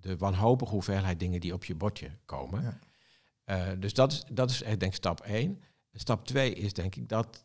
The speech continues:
Speaker 1: dat ik me niet zo goed kan voorstellen dat je dit werk kunt doen zonder met enige regelmaat terug te gaan naar je eigen persoonlijke kern. Of dat nou je spiritualiteit is,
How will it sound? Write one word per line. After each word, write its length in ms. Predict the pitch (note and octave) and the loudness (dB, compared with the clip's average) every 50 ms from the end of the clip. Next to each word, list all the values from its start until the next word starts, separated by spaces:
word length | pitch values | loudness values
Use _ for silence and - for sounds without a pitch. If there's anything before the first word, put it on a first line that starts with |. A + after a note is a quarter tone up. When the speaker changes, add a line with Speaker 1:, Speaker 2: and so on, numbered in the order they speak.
| _ | _
Speaker 1:
dat 200 | - G#2 G2+ - | -12 -12 -6 0
ik 140 | - D#3 D#3 | 0 0 4
me 80 | E3 D3 | 6 6
niet 140 | C#3 C3 - | 6 6 4
zo 60 | - | 2
goed 120 | - B2 - | 0 -2 0
kan 180 | - F2 F#2 | 0 -2 -2
voorstellen 680 | - - A#2 C3 D3+ D#3 - C#3+ C3+ C3+ C3+ C3 A2+ G#2 | 2 4 4 4 4 2 0 0 0 2 2 0 0 2
dat 280 | G#2+ G2 G2 F#2+ F#2+ - | 2 2 2 2 0 -4
je 520 | A#2+ G#2+ G#2 G2+ F#2+ F#2+ F#2+ F#2 G2 F2+ E2 F2+ E2+ - _ | -6 -2 0 2 2 2 2 0 0 -2 -6 -8 -14 -16 _
dit 240 | _ - A2 G#2+ F#2+ | _ -2 -2 -2 0
werk 260 | - G#2 G2+ F2+ F2 | 2 2 2 2 2
kunt 200 | - - E2+ E2+ | 0 -4 -4 -2
doen 260 | E2+ G2+ A#2 C#3 D#3 C3+ | 0 2 2 2 2 2
zonder 400 | - - A#2+ B2 C3 B2 A2+ G#2+ | 0 0 0 0 0 0 0 0
met 200 | F2+ F#2 F2+ - | -2 -2 -4 -2
enige 360 | - A2+ A#2 A#2+ C3 A#2+ G2 | 0 0 2 2 2 2 2
regelmaat 580 | G2+ G#2+ G#2+ G#2 G2+ G2 G2 F#2+ F#2 F#2 - - - _ - - - - | 2 2 2 2 0 0 2 2 0 0 -2 -8 -20 _ -20 -20 -18 -8
terug 220 | - A#2 A#2 A2+ | -2 -2 -2 0
te 80 | - G#2 | -2 -4
gaan 200 | - G2+ F#2+ F#2+ | -2 0 0 0
naar 160 | F#2+ F#2 F#2 | 0 0 0
je 60 | F2 | -2
eigen 300 | - - F#2+ F#2+ F#2 - | -2 0 -2 -2 -2 -4
persoonlijke 500 | - - - - D#2+ D2 C#2+ E2+ - E2 | -8 -10 -6 -4 -4 -4 -4 -6 -8 -8
kern. 360 | - - - E2+ C2+ C2 C#2+ D2+ | -6 -2 -2 -2 -2 -4 -8 -8
Of 120 | - F#2+ - | -8 -6 -2
dat 140 | - F#2+ | -2 -2
nou 220 | F#2+ F#2+ F2+ F2 E2+ | 0 0 0 0 -2
je 100 | E2+ E2 | -4 -6
spiritualiteit 920 | - - - F#2 F2+ F2+ F2 - F2+ E2+ D#2 F2 - A#2 A2+ A2+ A#2+ A#2 - | -6 -4 -2 -2 0 0 -2 -2 -4 -4 -4 -2 0 2 2 2 2 2 0
is, 220 | A2 A2+ A2+ - | -2 -2 -2 -6